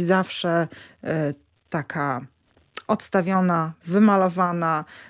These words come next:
e, uśmiechająca się, e, nie może mieć rozstępów po ciąży,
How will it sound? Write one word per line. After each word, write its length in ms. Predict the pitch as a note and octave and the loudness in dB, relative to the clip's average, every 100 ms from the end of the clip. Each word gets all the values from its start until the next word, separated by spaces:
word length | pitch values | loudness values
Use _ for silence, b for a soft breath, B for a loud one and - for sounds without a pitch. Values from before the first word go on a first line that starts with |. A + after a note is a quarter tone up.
| - | -8
e, 340 | E3 D#3 D3+ | -4 -2 -2
uśmiechająca 920 | - G3 A#3 F#3+ G#3 F#3+ F#3 F3 F3+ | -2 2 4 4 2 2 -2 -2 -4
się, 460 | E3 - F3 D#3+ D#3 B B B | -4 -4 -2 -2 -2 B B B
e, 280 | - D#3+ D#3 | -6 -4 0
nie 120 | E3+ | 4
może 240 | A3+ A3 G3 | 6 6 2
mieć 220 | G3 - | -2 -2
rozstępów 640 | F#3+ F#3 - F3+ F3 E3+ | -2 -2 -2 -4 -4 -8
po 140 | - E3 | -10 -12
ciąży, 580 | - F3 E3 D#3 D#3+ | -6 -4 -4 -4 -4